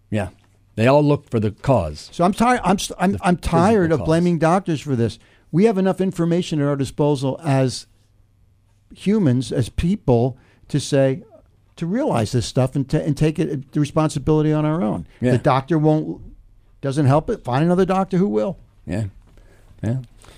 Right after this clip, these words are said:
Speaker 2: Okay, to continue with this article from Vox dot com, physical problems in the body don't always create pain in our minds for reasons scientists don't quite understand. Many people with herniated discs in their spine, which most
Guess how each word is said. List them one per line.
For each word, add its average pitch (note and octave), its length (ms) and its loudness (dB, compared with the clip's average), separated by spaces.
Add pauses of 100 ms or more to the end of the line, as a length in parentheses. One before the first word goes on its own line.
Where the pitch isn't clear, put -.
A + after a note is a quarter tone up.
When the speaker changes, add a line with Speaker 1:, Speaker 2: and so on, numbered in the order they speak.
(140)
Speaker 2:
Okay, C#3+ 280 -2
to B2+ 80 -6
continue F#3 320 2
with F3+ 100 0
this D#3 140 -4
article F3+ 480 2
from C#3 260 0
Vox D3+ 260 0
dot D3+ 220 0
com, D#3 240 2
physical G#3 400 -2
problems F3 480 0
in D3+ 80 2
the C#3+ 80 4
body E3 380 2
don't D3 340 2
always D#3 380 0
create D3 380 -2
pain B2 460 0 (220)
in C3+ 140 4
our C#3+ 160 2
minds D#3+ 460 0
for D3 140 -4
reasons D3+ 380 0
scientists C#3 380 -2
don't C3+ 200 -2
quite B2 160 -2
understand. C3 480 0 (360)
Many F#3 320 4
people G3 340 0
with D#3 160 0
herniated F3 760 2
discs - 720 0 (760)
in E3 160 4
their D#3+ 140 2
spine, A2 640 -2 (1000)
which D3 300 -2
most F3+ 340 2